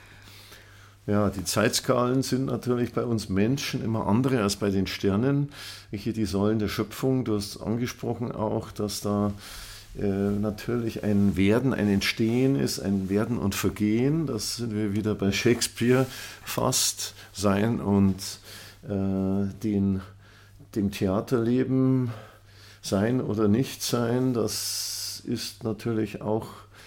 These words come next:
hier die Frage, da Sterne, die entstehen, nachdem andere Sterne vergangen sind, als Sternexplosionen. Diese ganze Umgebung dieser, dieser Zone ist ja,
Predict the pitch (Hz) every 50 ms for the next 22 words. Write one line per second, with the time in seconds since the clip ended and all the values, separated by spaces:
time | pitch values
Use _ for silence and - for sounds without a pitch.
0 | - - - - - 127 135 127 104 101 92 - - 85 87 92 95 113 117 123
1 | 107 98 90 95 95 95 - - - - 110 107 113 117 120 107 110 113 - 92
2 | 101 98 - - - - 113 113 113 117 120 127 131 135 143 139 - - - -
3 | - - - - - - - 104 104 104 87 - - 117 110 110 104 - 110 120
4 | 123 120 107 113 107 - - - 110 104 107 110 107 107 104 - 113 104 - 98
5 | 98 113 127 127 127 120 - - 123 123 127 131 - - - - 101 98 90 -
6 | - 113 107 107 110 95 90 - - - 104 101 98 101 104 101 104 113 127 131
7 | 127 117 101 110 98 107 101 98 107 107 98 - - - 113 98 - 101 104 117
8 | 123 135 131 123 120 117 - - - - - - - - - - - 113 107 104
9 | 113 101 101 101 98 - - 98 101 104 101 101 104 101 - - - 107 107 110
10 | 117 120 120 117 117 117 117 - - - - - - - 123 110 - - - -
11 | 110 110 107 107 107 107 107 104 104